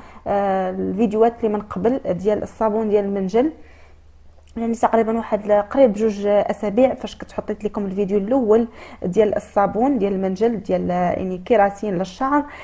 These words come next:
آه، فصراحه لقى نجاح كبير الحمد لله. آه، اليوم درت هذا الفيديو غنشارك معكم هذه الوصفه اللي حتى هي كتعطي نتيجه، ولكن بغيت نجاوب على بعض التعليقات، وتابعوا معايا الفيديو حتى الاخير لاني غنجاوبكم على بعض التعليقات اللي كنتو خليتوهم ليا.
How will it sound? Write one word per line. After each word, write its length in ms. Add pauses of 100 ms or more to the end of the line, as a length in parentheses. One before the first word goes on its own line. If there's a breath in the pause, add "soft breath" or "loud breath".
(200 loud breath)
آه، 680
فصراحه 920
لقى 280
نجاح 300
كبير 640
الحمد 420
لله. 420 (400 loud breath)
آه، 220
اليوم 440
درت 240
هذا 120
الفيديو 460 (100)
غنشارك 360
معكم 240
هذه 80
الوصفه 420
اللي 220
حتى 220
هي 240
كتعطي 360
نتيجه، 460 (340 loud breath)
ولكن 320
بغيت 220
نجاوب 280
على 180
بعض 220
التعليقات، 840 (540 loud breath)
وتابعوا 880
معايا 300
الفيديو 380
حتى 180
الاخير 500
لاني 300
غنجاوبكم 420
على 80
بعض 120
التعليقات 440
اللي 120
كنتو 200
خليتوهم 600
ليا. 200